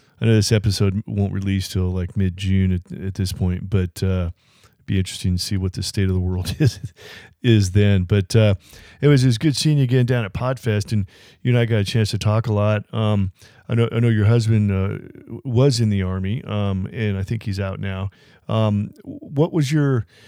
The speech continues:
you kinda transitioned from, you transitioned from the Air Force, got out, but it probably wasn't too far after that. You became a military spouse, and then you're going to school.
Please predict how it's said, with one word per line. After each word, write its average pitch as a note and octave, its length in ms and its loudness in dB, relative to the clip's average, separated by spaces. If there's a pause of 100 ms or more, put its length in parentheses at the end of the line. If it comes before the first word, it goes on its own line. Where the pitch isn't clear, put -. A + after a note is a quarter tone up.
(140)
you C#3 100 0
kinda E3+ 260 0
transitioned B2+ 760 2
from, A2+ 340 2
you A2+ 140 -2
transitioned B2 500 0
from G#2 400 -2 (260)
the G#2+ 160 -2
Air A#2+ 120 0
Force, G#2+ 560 -2 (440)
got A#2 300 0
out, G#2+ 480 -2 (640)
but A#2+ 240 2
it G#2 140 -2
probably A#2+ 240 2
wasn't A2 260 2
too C#3 100 -2
far A2+ 220 0
after G2+ 240 0
that. G#2 200 0
You A2 120 -4
became G#2+ 240 2
a G2+ 60 4
military G2+ 400 0
spouse, G#2+ 720 -2
and G#2 100 0
then G#2+ 80 2
you're G#2 120 0
going G#2+ 180 0
to F#2 80 -2
school. G#2 580 0